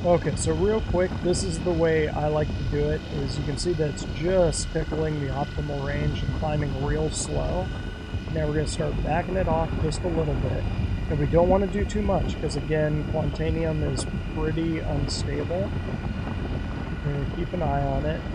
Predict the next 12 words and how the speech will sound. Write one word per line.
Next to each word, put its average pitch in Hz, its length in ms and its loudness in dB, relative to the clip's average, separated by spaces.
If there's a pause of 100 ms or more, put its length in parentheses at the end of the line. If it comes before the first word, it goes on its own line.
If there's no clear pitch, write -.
and 139 240 0
right 156 160 0
about 165 300 0 (160)
here, 151 180 -2
we're 147 120 -2
gonna 143 180 -2
start 151 360 -2 (280)
backing 160 420 -2
up 143 180 -2
a 143 40 -2
little 123 240 0
bit 135 300 0